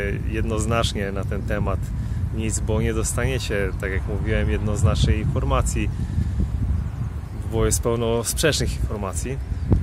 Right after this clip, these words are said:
ale to, co najbardziej pasuje z tego, co usłyszałem i co się sprawdza w rzeczywistości, jest to, że zarazy atakują słabe ogniwa, tam, gdzie nie ma odporności w roślinie, tam, gdzie nie ma odporności organizmu po prostu.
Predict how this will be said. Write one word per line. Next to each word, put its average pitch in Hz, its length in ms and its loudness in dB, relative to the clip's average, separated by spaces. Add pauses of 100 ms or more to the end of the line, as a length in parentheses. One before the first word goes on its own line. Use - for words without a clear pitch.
ale 117 460 4 (520)
to, 135 180 4
co 127 180 -2
najbardziej 123 520 4
pasuje 104 500 4
z - 140 2
tego, 107 200 0
co - 140 -4
usłyszałem 101 680 0
i 98 80 -2
co - 140 -4
się 107 220 -2
sprawdza 104 440 -4
w - 20 -8
rzeczywistości, - 760 0
jest - 220 0
to, 107 180 -2
że 107 320 2 (600)
zarazy 117 500 2
atakują 117 560 -2
słabe 117 440 0
ogniwa, 117 480 0
tam, 104 200 -2
gdzie 107 220 0
nie 110 160 2
ma 110 300 2 (480)
odporności 151 800 -2 (560)
w - 40 -4
roślinie, 98 460 -6
tam, 123 200 -4
gdzie 135 220 0
nie 139 120 -2
ma 139 100 -2
odporności 143 680 0
organizmu 139 520 0
po 98 140 -6
prostu. - 320 -6